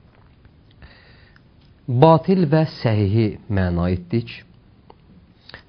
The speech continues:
Məlum oldu ki, səhih ibadi bölmələrdə, namaz, oruc, xums və digər ibadi bölmələrində səhihin mənası, yəni bu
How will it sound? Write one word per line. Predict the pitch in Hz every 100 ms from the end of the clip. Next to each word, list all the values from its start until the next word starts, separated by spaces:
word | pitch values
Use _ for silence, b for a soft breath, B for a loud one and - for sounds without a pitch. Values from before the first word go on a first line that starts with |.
| _
Məlum | - 127 135 160 147
oldu | 113 107 117
ki, | - 85 - - _ - -
səhih | - - 110 101 139 131 - - - _ _ b b b b b _
ibadi | 127 113 117 113
bölmələrdə, | 127 107 87 82 76 73 73 95 80 -
namaz, | 117 104 107 117 120 117 -
oruc, | - 101 104 104 104 - _ _ _ _ _ _ _ _ _ _ _
xums | - 139 143 131 -
və | 110 113
digər | 113 165 131 117 90 -
ibadi | - 104 104 98 117
bölmələrində | 101 107 95 92 87 87 82 82 82 87 104
səhihin | - 101 98 98 117
mənası, | 110 90 82 76 - 92 110 135 - B B B B B B
yəni | 113 113 135 156 139
bu | 123 147